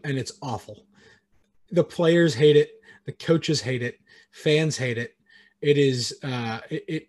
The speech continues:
it needs to be redone completely. Of course, it won't be redone. Uh,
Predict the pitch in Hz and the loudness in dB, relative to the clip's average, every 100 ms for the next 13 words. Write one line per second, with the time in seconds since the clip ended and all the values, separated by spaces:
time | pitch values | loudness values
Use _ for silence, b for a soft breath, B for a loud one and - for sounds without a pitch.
0 | _ 160 160 156 151 156 143 139 135 131 | _ -10 -2 0 0 -2 -2 0 0 -2
1 | 123 120 117 131 117 139 131 113 110 - | -4 -4 -4 -6 -4 -4 -4 -4 -8 -10
2 | 123 170 151 143 139 135 120 113 113 107 | 0 2 2 0 -4 -6 -4 -4 -6 -6
3 | 104 101 - b b b _ 123 117 | -10 -12 -16 b b b _ -10 -8